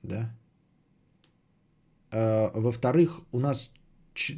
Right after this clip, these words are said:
ч-, люди прове-, про-, прощают все творческим личностям. После таких высказываний на Западе артист, в-,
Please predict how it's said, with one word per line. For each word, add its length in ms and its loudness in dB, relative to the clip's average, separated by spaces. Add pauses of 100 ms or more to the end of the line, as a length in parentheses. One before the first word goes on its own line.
ч-, 140 -18
люди 200 0
прове-, 300 0
про-, 320 0
прощают 500 0
все 140 -4
творческим 500 -4
личностям. 540 -8 (880)
После 260 6
таких 300 2
высказываний 840 4 (320)
на 220 4
Западе 640 4
артист, 680 0 (280)
в-, 300 -10